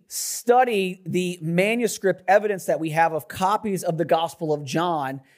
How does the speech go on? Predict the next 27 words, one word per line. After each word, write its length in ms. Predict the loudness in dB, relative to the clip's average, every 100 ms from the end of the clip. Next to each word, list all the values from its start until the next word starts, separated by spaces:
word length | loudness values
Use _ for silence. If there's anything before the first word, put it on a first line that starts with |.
| _ _ _ 0
and 160 | 2
they 100 | 2
use 300 | -2 -4 -4
dating 460 | -4 2 4 4 0
to 100 | -6
figure 300 | -4 0 4
out 220 | 4 2
when 340 | 2 2 2 -4
these 240 | -4 -6
copies 560 | -6 -4 -4 -2 -6 -2
were 180 | -2
written 460 | -2 4 4 4 -10
or 180 | -4 -2
these 220 | -4 -8
portions 720 | _ 0 2 2 -2 -6 -4
of 160 | -2 0
the 80 | 0
manuscripts 560 | -2 -6 -6 -4 -4
that 140 | -2 -4
we 80 |
have, 340 | 0 4 4 0 _ _
prior 600 | -10 2 2 2 0 0 -4
to 880 | -6 -4 -2 -2 -2 -2 -2 -4 -4
the 140 | -2 0
fifth 300 | 2 2 2
century, 720 | -4 -4 -2 0 2 0 -6 _ _
this 560 | 2 6 6 4 -8